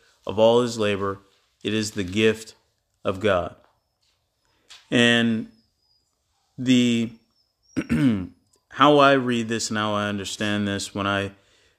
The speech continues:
when I hear of this, this continued time of change, um, and the vanity that, that is life, because it is in, in, in constant motion, that, uh, Solomon the Wise is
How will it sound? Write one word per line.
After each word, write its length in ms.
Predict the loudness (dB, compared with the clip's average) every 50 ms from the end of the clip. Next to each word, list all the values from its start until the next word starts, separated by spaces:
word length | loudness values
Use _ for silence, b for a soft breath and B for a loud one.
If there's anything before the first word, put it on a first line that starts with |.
| _ _ _
when 120 | -6 -2 -2
I 100 | -2 -2
hear 320 | -2 0 2 4 4 4
of 100 | 2 2
this, 380 | 0 -2 -2 -2 -6 -10 -10 -14 _ _ _
this 180 | -10 -10 -10 -8
continued 720 | -8 -10 -10 -8 -4 -2 0 2 2 2 0 -2 -4 -6
time 360 | -6 -4 -2 0 0 0 -2 -4
of 100 | -6 -8
change, 640 | -6 -4 -4 -2 -2 -2 -2 -4 -6 -8 -12 _ _ _ _ _ _ _ _ _ _ _ _ _ -6
um, 520 | -4 -2 0 0 0 -2 -2 -4 -6 -6 -6
and 420 | -4 -2 -2 -2 -2 -4 -4 -4
the 60 | -4 -2
vanity 580 | 0 0 0 2 2 0 0 0 -2 -2 -2
that, 400 | 0 0 2 2 2 0 -2 0
that 200 | 0 0 0 2
is 280 | 2 0 0 0 -2 -4
life, 400 | -6 -6 -6 -6 -10 -14 _ _ -16
because 280 | -14 -6 -6 -4 -4 -4
it 120 | -4 -2
is 260 | -2 -2 -2 -2 -4
in, 240 | -4 -4 -4 -8 -12 _ -12
in, 240 | -8 -8 -6 -8 -6
in 260 | -6 -6 -6 -6 -6
constant 600 | -6 -2 0 0 0 -2 -4 -6 -6 -6 -4 -4
motion, 480 | -2 -2 -2 -2 -4 -6 -10 -12 -14 -14 _ _ _ _ _ _ _ _ _ _ _ _ _ _ _ _ _ 0
that, 400 | 4 4 4 4 4 0 0 0
uh, 140 | 0 0
Solomon 540 | 0 0 0 2 2 2 2 2 2 0 0
the 80 | 0 0
Wise 480 | 2 2 2 2 2 2 -2 -4 -4
is 400 | -6 -6 -6 -6 -8 -10 -12 -14